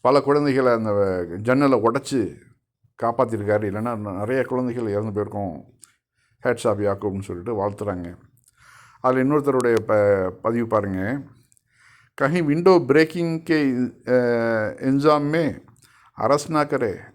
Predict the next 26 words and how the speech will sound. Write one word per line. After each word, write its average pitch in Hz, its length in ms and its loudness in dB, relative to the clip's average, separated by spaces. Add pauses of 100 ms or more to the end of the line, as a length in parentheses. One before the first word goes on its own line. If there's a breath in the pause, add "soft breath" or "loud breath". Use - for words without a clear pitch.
க-, 110 360 0 (100)
கர்லே." 117 360 0 (300 loud breath)
அதாவது, 123 720 2 (1500 soft breath)
ஜன்னல் 127 500 2
எப்படி 170 260 6
நீ 170 120 2
உடைக்கலாம்னு 147 440 2
சொல்லிட்டு 139 400 0
யோகி 143 260 2
ஆதித்யநாத் 123 600 0
அரசு 101 400 -2 (180)
யாக்கூப் 147 360 0
மேல 135 240 0
வந்து 120 460 -4
கேஸ் 156 320 -2
போட்டாலும் 131 340 0
போடுவாங்க, 117 520 -4 (380 loud breath)
கொஞ்சம் 113 220 -4
கவனமா 127 300 4
இருந்துங்க 107 360 -2
அப்படிங்கிறாங்க. 92 540 -4 (460)
அப்போ 131 520 4 (420 loud breath)
அந்த 131 200 -2
மக்கள் 165 640 0 (680)
எந்த 156 540 4
அளவு 170 280 6